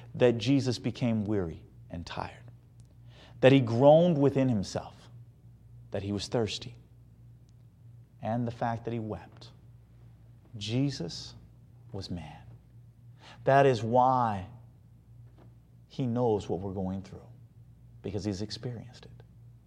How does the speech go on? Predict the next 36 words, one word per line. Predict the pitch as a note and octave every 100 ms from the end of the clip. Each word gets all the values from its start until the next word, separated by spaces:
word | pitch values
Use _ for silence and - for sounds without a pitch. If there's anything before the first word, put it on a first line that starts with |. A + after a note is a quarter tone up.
| - - - - -
He's | C3 G2+
lived | A2 C3+ C3+ G2+
on | - G2+ G#2
this | G#2+ -
earth. | F#2+ E2+ - - -
He | - C#3
has | B2+
experienced | F2+ - - - C3 B2+ A2 F#2+ G2
that. | G#2 G2+ F2 - - - - - -
Verse | A#2 C3 B2
number | C3+ B2
fifteen, | - C3 - C3+
"John | A2 B2+ B2+ B2+
bare | B2
witness | A#2 C3 C3 B2
of | A#2
him | B2+
and | A#2+
cried, | - - A2+ A2+
saying, | - A#2 A#2
'This | C3 D3 -
was | B2
he | - - F3 F3+
of | A#2+ -
whom | D#3+ D#3
I | G#2+ A2+
spake. | - - D3 D3+ - - -
He | F3+
that | E3+ E3
cometh | D#3+ C#3+
after | - C3+ E3+ F3
me | F3
is | D3
preferred | - A#2 D#3 D#3 A#2+
before | A2 - D3
me. | C3 F#2